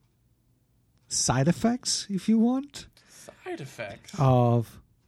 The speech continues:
Speaker 1: the real thing that is human nature, which is this prefrontal lobe stuff.
Speaker 2: <sighs>
Speaker 1: We can go back to that. We,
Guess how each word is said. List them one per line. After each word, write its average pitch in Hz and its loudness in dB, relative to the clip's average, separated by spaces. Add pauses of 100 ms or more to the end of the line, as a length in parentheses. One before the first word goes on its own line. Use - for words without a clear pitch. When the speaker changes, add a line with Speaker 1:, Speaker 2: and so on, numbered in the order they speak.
(160)
Speaker 1:
the 135 6
real 127 6
thing 123 2
that 110 0
is 110 2
human 107 0
nature, 101 0
which 95 -2
is 95 0
this 98 -2
prefrontal 95 -4
lobe 101 -6
stuff. - -12
Speaker 2:
<sighs> 131 -6
Speaker 1:
We 156 6
can 220 4
go 175 6
back 135 0
to 135 -2
that. 131 -2
We, 151 -2